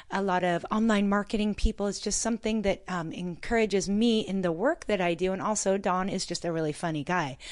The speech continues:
But he shared a podcast episode recently about creating a family mission statement. And what I love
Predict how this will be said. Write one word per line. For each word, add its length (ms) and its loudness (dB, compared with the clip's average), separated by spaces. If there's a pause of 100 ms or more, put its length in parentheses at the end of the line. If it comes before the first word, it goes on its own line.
(480)
But 160 8
he 340 10 (140)
shared 460 4
a 140 4
podcast 560 2
episode 400 4
recently 440 2
about 220 4
creating 360 2
a 40 2
family 400 2
mission 300 -2
statement. 460 -6 (420)
And 160 2
what 120 2
I 100 2
love 380 4